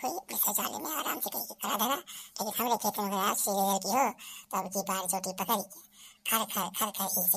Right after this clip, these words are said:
के लेके, और तोरे घर लेके जा, सोच ली हो, हाँ, इज्जत से अपने घर जा। अच्छा चाची, अब ना ये संग गलती हुई,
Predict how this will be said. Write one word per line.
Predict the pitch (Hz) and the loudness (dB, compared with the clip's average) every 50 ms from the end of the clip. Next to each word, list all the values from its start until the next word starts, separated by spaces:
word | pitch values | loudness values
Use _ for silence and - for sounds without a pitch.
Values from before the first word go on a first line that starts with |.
| - | 2
के | - 214 | -2 -2
लेके, | 214 208 208 - 269 302 370 - - - - - - | -2 -2 2 2 2 2 2 -2 -8 -20 -20 -12 -10
और | 247 - - | -6 -2 0
तोरे | 180 185 190 | 2 2 2
घर | 175 190 190 190 202 | 2 2 0 0 0
लेके | - - - - - | -4 -10 -10 -10 -10
जा, | - - - - _ _ _ _ - - - | -10 -10 -12 -18 _ _ _ _ -12 -4 -2
सोच | - 196 180 185 185 | -2 0 0 -2 -4
ली | 190 | -4
हो, | 180 - 175 175 - - _ _ - | -4 -4 -4 -6 -10 -16 _ _ -6
हाँ, | 180 180 190 185 - - | -6 -6 -4 -4 -4 -6
इज्जत | 202 208 233 214 - | -4 -4 -4 -6 -4
से | - 214 | -6 -8
अपने | 202 - 202 180 | -8 -8 -8 -6
घर | 180 190 202 | -2 -2 -2
जा। | 190 - - - - - _ _ _ _ _ _ _ _ _ - - - - - - - - - - 277 | -2 -2 -6 -10 -14 -16 _ _ _ _ _ _ _ _ _ -14 -14 -14 -16 -18 -20 -20 -12 -6 -2 2
अच्छा | 208 - 208 | 4 4 4
चाची, | - - 185 180 - - 196 190 220 - - _ _ _ _ - - - _ - - | 6 4 4 4 4 2 2 0 0 -4 -12 _ _ _ _ -20 -20 -20 _ 2 2
अब | 214 185 - - - _ _ - - - - - | 2 2 0 -6 -16 _ _ -20 -6 0 2 6
ना | 214 214 | 6 8
ये | 208 214 | 8 8
संग | 214 214 202 196 | 6 6 6 4
गलती | 208 202 190 - 208 185 | 4 4 4 4 4 4
हुई, | 196 202 202 202 | 4 2 0 0